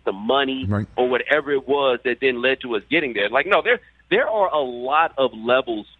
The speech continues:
Speaker 1: to this, and I think something that's a little different in this than people want to recognize is that, yeah, people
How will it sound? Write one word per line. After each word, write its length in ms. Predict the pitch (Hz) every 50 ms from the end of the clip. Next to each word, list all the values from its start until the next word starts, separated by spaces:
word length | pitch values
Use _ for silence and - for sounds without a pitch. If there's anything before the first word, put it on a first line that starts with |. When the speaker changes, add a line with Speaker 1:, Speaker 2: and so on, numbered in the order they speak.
| - - -
Speaker 1:
to 140 | 180 175 147
this, 260 | 120 117 104 98 - _ _ -
and 400 | - 143 147 143 135 123 127 117 _ _ _ _ _ _ _ -
I 100 | 156 160
think 300 | - - 226 262 285 - - -
something 280 | 220 196 - 185 165
that's 160 | 156 143 -
a 60 | 147 143
little 260 | 143 165 156 147 127
different 340 | 107 143 143 135 131 127 123
in 120 | 120 117
this 120 | 113 113 - -
than 80 | 110 104
people 320 | - 131 123 - 117 113
want 140 | 113 110 104
to 60 | 95
recognize 640 | 95 117 127 123 123 104 95 104 104 101 98 95 92 -
is 140 | 95 90
that, 260 | - 110 107 104 - 147
yeah, 200 | 147 123 104 92 _ _ _ -
people 380 | - 220 247 - - 220 202